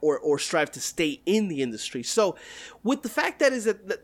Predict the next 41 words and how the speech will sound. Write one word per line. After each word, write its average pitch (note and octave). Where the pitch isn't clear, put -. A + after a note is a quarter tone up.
the G#3+
fact C4+
is A3
that F#3+
they're E3+
in A3+
the A3+
hardware F#3+
game, E3+
they're A#2
gonna F3
stay G3
in F3
the E3+
hardware D#3
game. D3+
They're, A#2+
they're, A#2
they're, A#2
they're A#2
buying G3+
up F#3
massive F3
companies F#3+
in B2+
order E3+
to E3+
bolster E3+
their D#3
Game D#3
Pass E3
library. D#3+
I G#3+
think G4
it E4+
would C4+
be A#3
a G3
ve-, D#3+
I G3+
think C4+